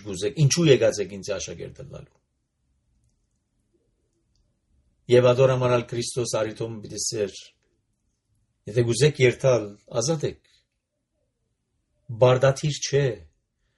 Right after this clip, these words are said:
ազատ գամքով է, ազատ ուզելով է։ Քրիստոսի հետևիլը սիրեներ ազատ կամեցողությամբ է, ուզելով է, սիրելով է։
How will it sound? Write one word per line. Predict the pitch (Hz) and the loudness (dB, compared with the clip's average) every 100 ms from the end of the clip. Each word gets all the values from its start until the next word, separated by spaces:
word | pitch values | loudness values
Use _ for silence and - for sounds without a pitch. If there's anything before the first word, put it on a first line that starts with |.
| _ _ _ | _ _ _
ազատ | 117 160 151 131 | 0 0 0 2
գամքով | 131 135 - 143 120 | 2 2 0 0 0
է, | 87 76 _ _ _ - | -4 -8 _ _ _ -8
ազատ | 110 104 123 - 131 | -4 0 0 0 -8
ուզելով | 120 123 123 123 104 | -4 -2 2 0 -2
է։ | 87 78 _ _ _ _ _ _ _ _ _ _ _ _ _ 571 _ _ _ _ _ _ _ - | -8 -16 _ _ _ _ _ _ _ _ _ _ _ _ _ _ _ _ _ _ _ _ _ 0
Քրիստոսի | 151 - 170 202 | 2 4 4 4
հետևիլը | 180 160 160 180 160 | 4 2 0 0 -2
սիրեներ | - 139 143 151 139 _ - | -2 0 0 0 -4 _ -6
ազատ | 131 - 127 - | -2 0 0 0
կամեցողությամբ | 131 120 123 - 123 117 - 123 120 | -2 0 -2 -2 -4 -6 -6 -6 -4
է, | 92 - | -8 -6
ուզելով | 131 120 123 131 123 | -6 -2 0 0 -2
է, | 95 80 _ _ _ | -6 -10 _ _ _
սիրելով | - - - - 135 135 131 139 113 | -2 0 2 0 2 4 4 2 0
է։ | 87 | -6